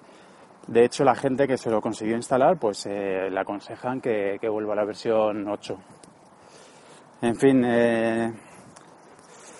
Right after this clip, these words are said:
no es una buena imagen, ni, ni es una, ni las prisas son buenas nunca para, para todo esto. Eh,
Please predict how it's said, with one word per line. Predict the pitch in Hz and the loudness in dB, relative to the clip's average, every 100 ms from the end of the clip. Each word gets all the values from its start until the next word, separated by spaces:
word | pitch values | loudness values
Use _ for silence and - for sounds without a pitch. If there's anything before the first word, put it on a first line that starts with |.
| - - | -20 -6
no | 131 | -4
es | 135 | 4
una | 156 | 6
buena | 127 117 | 6 4
imagen, | 117 135 160 156 | 2 0 0 0
ni, | 131 117 113 110 107 | 0 -2 -2 -2 -2
ni | 107 | -4
es | 117 | -4
una, | 135 113 98 98 98 85 - - - - - - - - - | -6 -4 -4 -6 -10 -16 -20 -20 -20 -20 -20 -20 -20 -20 -4
ni | 123 131 | 2 6
las | 123 | 6
prisas | - 143 135 | 4 0 0
son | 120 127 | 0 0
buenas | 113 135 123 110 | 4 4 4 -2
nunca | 127 120 117 | -4 -2 -2
para, | 110 107 104 101 98 101 - - - - - - - - - | 0 0 2 0 -2 -6 -14 -18 -18 -18 -18 -20 -18 -18 2
para | 120 117 | 4 6
todo | 123 123 | 6 6
esto. | 131 - 117 98 - 120 | 4 2 0 0 -14 -6
Eh, | 120 120 113 | -2 0 0